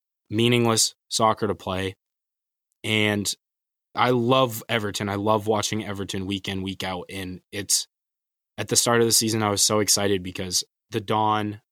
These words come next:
had finally broken. We had gotten rid of the curse of Sam Allardyce. And this is just only going to feed into the obnoxious media angle that Sam Allardyce did a really good job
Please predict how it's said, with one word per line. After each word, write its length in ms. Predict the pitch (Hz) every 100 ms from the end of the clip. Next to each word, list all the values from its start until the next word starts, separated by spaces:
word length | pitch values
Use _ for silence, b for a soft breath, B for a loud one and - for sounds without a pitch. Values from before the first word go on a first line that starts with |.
| _
had 240 | - 98
finally 340 | - 104 101 92
broken. 540 | 120 117 117 110 107 _ _ -
We 100 | 104
had 160 | 95 - _ _ _ _ -
gotten 280 | 101 98
rid 360 | 90 110 107 104 -
of 260 | 101 92 _ _ _ _
the 100 | 107
curse 320 | - 110 101
of 80 | 101
Sam 260 | - 101 98
Allardyce. 680 | 98 101 101 104 101 - - _ _ _
And 180 | 120 123
this 160 | 135 139
is 100 | 120
just 180 | 123 -
only 260 | 123 120
going 240 | 113 110 104
to 60 |
feed 360 | 98 - 110 104
into 500 | - 104 98 - 101
the 200 | 95 104
obnoxious 640 | 98 104 104 104 - 104
media 640 | 98 101 101 101 98 98 - _ _ _ -
angle 460 | 110 107 107 104 95
that 260 | 98 95
Sam 220 | - 104
Allardyce 480 | 101 101 101 101 98
did 160 | 101 95
a 60 |
really 280 | 92 98 98
good 180 | 92 90
job 400 | 90 90 92 87